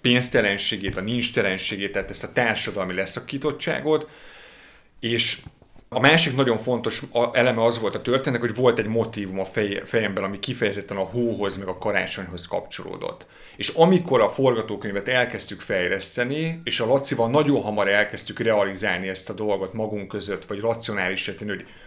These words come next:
ha e-, leforgatnánk ezt a filmet, hol tudnánk leforgatni,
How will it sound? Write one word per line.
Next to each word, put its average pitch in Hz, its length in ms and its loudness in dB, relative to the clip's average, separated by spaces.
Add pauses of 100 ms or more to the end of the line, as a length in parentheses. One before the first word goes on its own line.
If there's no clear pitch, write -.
(140)
ha 113 140 2
e-, 135 180 6
leforgatnánk 110 840 4
ezt - 200 -10
a 104 40 -8
filmet, 90 560 -4
hol 135 240 6
tudnánk 107 360 -2
leforgatni, 143 840 -4